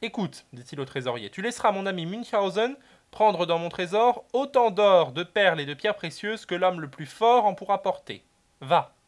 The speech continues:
Le trésorier s'inclina le nez jusqu'à terre devant son maître, qui me serra cordialement la main,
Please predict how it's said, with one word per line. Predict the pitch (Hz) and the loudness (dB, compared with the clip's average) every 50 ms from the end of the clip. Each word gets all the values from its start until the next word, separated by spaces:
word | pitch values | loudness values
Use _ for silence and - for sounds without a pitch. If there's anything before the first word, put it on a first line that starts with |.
| _ _ _ _ _ _ _ _ _ _ _ _ _ _ _ - | _ _ _ _ _ _ _ _ _ _ _ _ _ _ _ -14
Le | 135 139 | -12 -10
trésorier | - - 247 220 233 214 214 226 233 214 | -6 -6 -2 2 2 2 2 0 -6 -8
s'inclina | - - 202 180 - - 185 175 185 175 | -6 -8 -8 -8 -10 -12 -6 -2 0 0
le | 165 151 151 | 0 -2 -4
nez | 156 165 156 135 | -6 -6 -6 -6
jusqu'à | 165 220 - - - 185 | -8 -10 -8 -4 -4 -4
terre | - - 185 170 147 | -2 0 -2 -2 -2
devant | 143 131 123 120 | -4 -8 -8 -8
son | - - 113 104 | -12 -12 -14 -10
maître, | 113 143 185 208 - - _ _ _ _ _ _ _ _ _ | -8 -8 -8 -8 -10 -18 _ _ _ _ _ _ _ _ _
qui | - 127 | -18 -16
me | 123 123 | -14 -10
serra | - 151 139 110 104 | -6 -4 -2 -2 0
cordialement | - - 208 202 175 185 165 147 135 123 | 4 4 4 4 4 0 0 0 0 -4
la | 120 110 | -4 -4
main, | 101 104 139 170 180 | -4 -2 -2 -2 -4